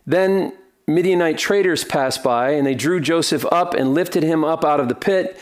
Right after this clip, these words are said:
and sold him to the Ishmaelites for twenty shekels of silver. They took Joseph to Egypt. When Reuben returned to the pit and saw that Joseph was not in the pit, he tore his clothes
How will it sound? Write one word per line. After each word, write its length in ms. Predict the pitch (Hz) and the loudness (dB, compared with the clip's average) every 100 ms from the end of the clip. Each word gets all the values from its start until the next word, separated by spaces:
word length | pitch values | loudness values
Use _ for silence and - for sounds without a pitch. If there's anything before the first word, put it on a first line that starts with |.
| - - 127 | -20 -8 -4
and 120 | 131 | -2
sold 340 | - 170 175 | 0 0 2
him 140 | 165 156 | 0 0
to 100 | 143 | 0
the 120 | 139 | 0
Ishmaelites 600 | 165 - 165 160 160 156 | 0 0 2 2 0 0
for 100 | 131 | -4
twenty 420 | - 185 165 175 | -2 -2 0 -2
shekels 640 | 151 156 139 139 127 120 - - - - | -2 -2 0 0 -2 -4 -10 -20 -20 -6
of 140 | - 110 | -4 -4
silver. 560 | - 131 110 107 104 - _ - - - | -2 -2 0 -4 -6 -14 _ -18 -18 -6
They 80 | 135 | -4
took 240 | - 160 - | -2 -4 -2
Joseph 400 | 139 131 - - | -2 0 -2 -4
to 80 | |
Egypt. 540 | 131 123 110 107 - - _ - - | -2 -2 -2 -6 -8 -20 _ -20 -6
When 160 | 139 139 | -2 2
Reuben 320 | 160 196 196 | 2 2 2
returned 400 | 175 - 190 190 | 0 0 0 0
to 80 | 175 | 0
the 80 | 160 | -2
pit 280 | - 185 | 0 0
and 100 | 156 | 0
saw 200 | - 170 165 | 0 2 2
that 100 | 127 | 0
Joseph 400 | 160 165 151 123 | 0 0 0 -2
was 120 | 117 | 0
not 280 | 151 196 175 | 0 2 0
in 80 | |
the 80 | 135 | 0
pit, 240 | - 127 120 | 0 0 0
he 80 | |
tore 240 | 117 170 175 | 0 0 0
his 120 | 151 | -2
clothes 520 | - 127 113 107 - | -2 0 0 -2 -4